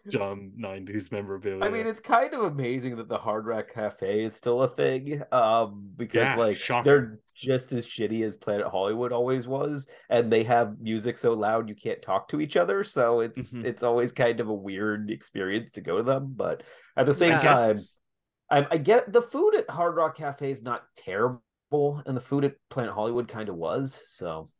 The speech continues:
Speaker 2: that's a thing.
Speaker 1: I think the brand, if we're looking at them both as words, rock,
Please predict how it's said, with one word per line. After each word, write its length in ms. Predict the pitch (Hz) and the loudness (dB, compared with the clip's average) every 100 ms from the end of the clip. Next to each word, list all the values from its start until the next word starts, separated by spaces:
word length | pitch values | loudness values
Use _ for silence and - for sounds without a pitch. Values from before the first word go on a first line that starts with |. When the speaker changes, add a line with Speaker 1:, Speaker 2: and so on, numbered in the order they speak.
| _ _ _ | _ _ _
Speaker 2:
that's 240 | - 123 120 | -6 -6 -6
a 60 | |
thing. 320 | - 62 - - - - - - | -14 -14 -16 -18 -18 -20 -20 -8
Speaker 1:
I 80 | 123 | -4
think 260 | - 196 _ | -2 -4 _
the 120 | 156 | -2
brand, 720 | - 113 120 131 120 110 110 - | 0 0 2 2 0 -2 -4 -8
if 140 | 123 | -6
we're 120 | 117 | -2
looking 320 | 113 117 123 110 | 0 0 -2 -4
at 100 | - | -4
them 120 | 104 | -4
both 220 | 110 107 | -2 -2
as 180 | 113 95 | -4 -4
words, 720 | 92 101 107 117 120 - - _ | -6 -2 0 0 -4 -12 -16 _
rock, 520 | 104 104 113 - - | -2 0 -2 -6 -20